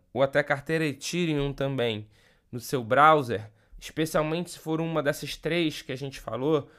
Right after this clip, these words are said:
se for a Phantom, se for a Slope ou se for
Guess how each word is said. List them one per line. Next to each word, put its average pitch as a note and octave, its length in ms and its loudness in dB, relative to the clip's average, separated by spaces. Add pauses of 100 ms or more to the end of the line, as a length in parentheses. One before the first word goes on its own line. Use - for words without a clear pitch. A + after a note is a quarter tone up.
(280)
se - 160 -6
for C#3 440 0
a B2+ 640 4 (380)
Phantom, D3+ 640 0 (300)
se - 180 -6
for C#3 420 -2
a A#2+ 120 2
Slope B2+ 600 -2 (320)
ou C3 200 -2
se C3+ 180 -8
for C3+ 500 -4